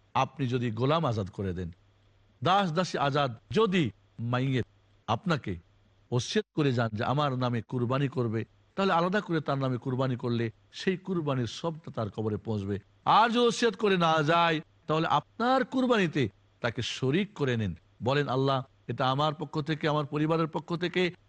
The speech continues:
এবং আমার মাইয়ের যারা আছে তাদের পক্ষ থেকে কুরবানি করলাম, বিসমিল্লাহ, আল্লাহু আকবার।" তাহলে সবাইকে আল্লাহ সমান সওয়াব দিবে।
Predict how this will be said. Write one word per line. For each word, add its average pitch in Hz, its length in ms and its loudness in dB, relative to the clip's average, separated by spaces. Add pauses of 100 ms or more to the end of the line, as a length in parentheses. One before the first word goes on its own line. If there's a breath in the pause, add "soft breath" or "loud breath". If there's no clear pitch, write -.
(120)
এবং 165 320 0
আমার 147 340 2
মাইয়ের 139 320 0
যারা 131 220 2
আছে 120 180 -2
তাদের 123 200 0
পক্ষ 123 200 -8
থেকে 113 160 -8
কুরবানি 110 320 -4
করলাম, 104 340 -4
বিসমিল্লাহ, 147 380 -2
আল্লাহু 165 260 2
আকবার।" 185 340 0 (340)
তাহলে 151 340 2 (240)
সবাইকে 165 540 0
আল্লাহ 113 220 0
সমান 139 440 -2
সওয়াব 101 340 -4
দিবে। 85 320 -6